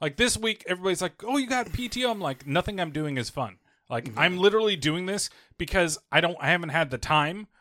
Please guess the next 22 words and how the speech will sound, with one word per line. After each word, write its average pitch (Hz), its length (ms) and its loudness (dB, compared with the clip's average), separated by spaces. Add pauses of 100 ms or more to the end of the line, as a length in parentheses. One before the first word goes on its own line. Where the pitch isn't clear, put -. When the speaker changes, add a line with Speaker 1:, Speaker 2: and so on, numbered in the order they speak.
(220)
Speaker 1:
to 151 100 0
do 139 400 -6
any 135 200 2
of 113 120 -6
this 113 160 -6
stuff. - 400 -10 (480)
And 139 220 -2
it's 123 180 -6
like, 127 300 2
and 160 120 -2
with 143 240 0 (160)
football 175 580 2
and 156 100 -4
everything 151 300 -6
like 139 240 -4
that, 143 260 0
my 123 140 -6
weekends 139 500 -4
are 135 80 -6
kind 151 220 -8
of 147 180 -6 (120)
taken. 110 320 -4